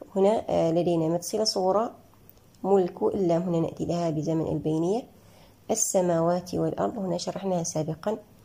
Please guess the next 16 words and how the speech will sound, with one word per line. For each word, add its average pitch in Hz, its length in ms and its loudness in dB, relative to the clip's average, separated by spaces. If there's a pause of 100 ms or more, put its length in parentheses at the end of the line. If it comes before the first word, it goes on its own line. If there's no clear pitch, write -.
(400)
وإلى 170 420 4
الله 170 380 2 (1500)
الألف، 220 340 4 (180)
آه، 165 220 4
هنا 185 240 2
في 190 120 -10
كلمة 180 280 0
وإلى 175 400 4 (580)
مد 220 160 0
طبيعي 175 360 2
في 190 120 -6
حالة 175 320 -2
الوقف، 190 340 -2
أما 226 180 0
في 220 120 -6
حالة 196 260 0